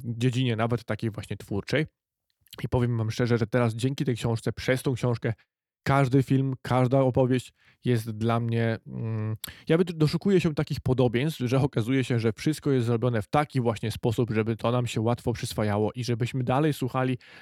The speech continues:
dalej czytali, dalej oglądali. I te historie dla mnie są teraz troszeczkę bardziej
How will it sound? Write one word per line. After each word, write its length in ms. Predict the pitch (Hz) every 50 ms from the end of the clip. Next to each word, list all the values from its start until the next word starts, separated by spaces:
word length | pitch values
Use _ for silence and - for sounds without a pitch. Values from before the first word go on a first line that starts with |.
| - -
dalej 300 | 123 123 131 143 143 131
czytali, 440 | - 139 120 - 127 123 120 117 117
dalej 300 | 113 113 117 120 120 -
oglądali. 600 | - 113 110 110 110 110 110 104 101 120 151 - - _ _ _ _ _ _ _ _ _ _ _ -
I 500 | - 127 120 120 120 120 120 120 120 117 - _
te 140 | - 127 110
historie 720 | - 127 113 - - 123 120 120 117 117 120 120 120 120
dla 240 | 117 110 110 104 104
mnie 160 | 110 113 110
są 200 | 101 - 110 110
teraz 240 | 107 120 107 107 104
troszeczkę 360 | - 113 113 110 - - 123
bardziej 440 | 113 127 127 127 127 110 123 120 117